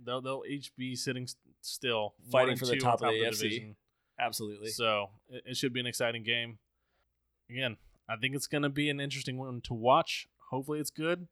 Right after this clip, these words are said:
Speaker 1: I don't wanna
Speaker 2: It's gonna
Speaker 1: blow
Speaker 2: be
Speaker 1: out.
Speaker 2: good.
Speaker 1: I
Speaker 2: It's gonna
Speaker 1: really
Speaker 2: be
Speaker 1: don't wanna
Speaker 2: good.
Speaker 1: blow out on either side. Let's keep it close and just keep it exciting.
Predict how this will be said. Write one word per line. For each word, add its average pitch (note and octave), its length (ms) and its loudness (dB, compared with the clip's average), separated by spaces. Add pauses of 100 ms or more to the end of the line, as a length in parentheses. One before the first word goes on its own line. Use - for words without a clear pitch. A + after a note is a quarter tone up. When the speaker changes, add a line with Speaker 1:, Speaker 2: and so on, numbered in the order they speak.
(640)
Speaker 1:
I A2+ 100 4
don't D3 240 4
wanna C3 260 4
Speaker 2:
It's D3+ 100 2
gonna D3+ 140 2
Speaker 1:
blow D3+ 100 6
Speaker 2:
be D#3 60 6
Speaker 1:
out. D#3+ 80 2
Speaker 2:
good. - 80 -12 (720)
Speaker 1:
I D#3 60 -2
Speaker 2:
It's C#3+ 100 -6
gonna C#3 120 2
Speaker 1:
really D3 120 2
Speaker 2:
be C#3 40 4
Speaker 1:
don't C#3 120 2
wanna C3 160 2
Speaker 2:
good. B2+ 80 -4
Speaker 1:
blow B2+ 120 2
out A#2+ 100 6
on A2+ 100 -4
either A2 160 -4
side. G#2+ 360 -2 (760)
Let's A#2 140 -4
keep C#3 200 -2
it A#2+ 100 -8
close C3+ 400 0
and A2 320 -2 (420)
just - 220 -14 (360)
keep - 160 0
it F#3+ 40 2
exciting. A2 440 4